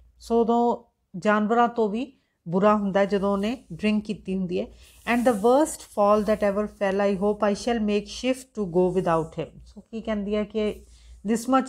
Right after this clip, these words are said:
I hope that I will not, uh, be ever destined to get married to this person, ਕਿ ਇਨ-, ਇੱਥੋਂ ਤਾਂ ਰੱਬ ਬਚਾਏ ਮੈਨੂੰ। Nariza, if he should offer to choose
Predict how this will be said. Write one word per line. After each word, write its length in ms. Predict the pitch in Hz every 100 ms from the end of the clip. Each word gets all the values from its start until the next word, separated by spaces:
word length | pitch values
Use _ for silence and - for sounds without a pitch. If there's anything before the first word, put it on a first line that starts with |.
| 254
I 80 | 233
hope 440 | 220 214 214 220
that 180 | 214 -
I 240 | 196 208
will 180 | 214 220
not, 260 | 208 214 208
uh, 920 | - _ _ _ _ - 190 190 180
be 360 | 214 214 220 - _ _ - - - 214
ever 280 | 214 240 240 - - _ _ _ _ _ _ _ - -
destined 840 | 165 202 196 - 247 254 277 - _ _ _ _
to 80 | 220
get 180 | 220 247 247
married 340 | 202 185 185
to 140 | 185 180
this 200 | 165 156 -
person, 360 | 131 - - 160
ਕਿ 100 | 220
ਇਨ-, 300 | - 220 208 -
ਇੱਥੋਂ 300 | 175 - 247
ਤਾਂ 140 | 247
ਰੱਬ 220 | 202 180 160
ਬਚਾਏ 360 | 175 190 175
ਮੈਨੂੰ। 360 | 170 175 180 196 _ _ _ _ _ _ _ _ _ _ _ _ 160
Nariza, 420 | 165 160 156 127 - - _ - 311
if 80 |
he 140 | 311 311
should 240 | 294 277
offer 360 | 226 208 - 240
to 200 | 240 226
choose 520 | 226 220 214 220